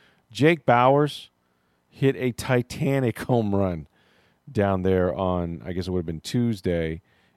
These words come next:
And I'm excited. I know he's gonna start the season in Durham, you know, things like, you know, control of the player, the extra year and all that, which is a shame because he could help them right away. I can't wait to see him play first base this year.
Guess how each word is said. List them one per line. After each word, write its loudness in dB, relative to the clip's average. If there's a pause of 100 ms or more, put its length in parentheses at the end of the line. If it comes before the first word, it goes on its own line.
(140)
And -4
I'm 4
excited. 2
I -2
know 2
he's 2
gonna 0
start 2
the -14
season -2
in -4
Durham, -2
you -10
know, -6 (140)
things -6
like, -10 (200)
you -10
know, -8
control -2
of -6
the -8
player, -2
the -4
extra -10
year -2
and -4
all -2
that, -4
which -12
is -10
a -8
shame -2 (560)
because 0
he 0
could 0
help 2
them -4
right -2
away. 0
I -4
can't -2
wait 0
to -12
see -6
him -4
play -4
first -8
base -6
this -18
year. -18